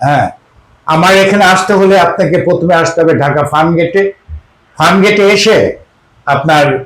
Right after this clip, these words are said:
পশ্চিম পাশে, অর্থাৎ ফুট ওভার ব্রিজের ঠিক পাশ, নিচেই সামনের দিকে তাকালেই দেখা যাবে মার্কেটের নাম সিজন পয়েন্ট। এই সিজন পয়েন্ট এসি মার্কেট, এই মার্কেটের চতুর্থ তলায়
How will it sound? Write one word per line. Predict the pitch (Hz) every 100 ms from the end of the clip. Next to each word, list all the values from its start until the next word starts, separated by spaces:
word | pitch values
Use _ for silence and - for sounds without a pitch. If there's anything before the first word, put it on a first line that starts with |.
| -
পশ্চিম | 214 214 233 180
পাশে, | 147 - 131
অর্থাৎ | 104 143 139 151 - - _ -
ফুট | 202 190
ওভার | 175 170
ব্রিজের | 151 165 165 165 165 - - _
ঠিক | 190 196 -
পাশ, | - 147 - -
নিচেই | 143 151 175 180 170 214 196 - _ _ -
সামনের | 156 165 165
দিকে | 117 175
তাকালেই | 170 151 185 175
দেখা | 151 170
যাবে | 156 151
মার্কেটের | 147 143 143 147 139
নাম | 135 123
সিজন | 147 139 143 135 120
পয়েন্ট। | 120 139 180 _ _ _ _ _ -
এই | 165
সিজন | 165 175 170 196 196
পয়েন্ট | 190 -
এসি | - 160 190
মার্কেট, | 160 143 185 185
এই | - 165
মার্কেটের | 151 151 147 147 165
চতুর্থ | 170 190 196 196 165 160
তলায় | 123 95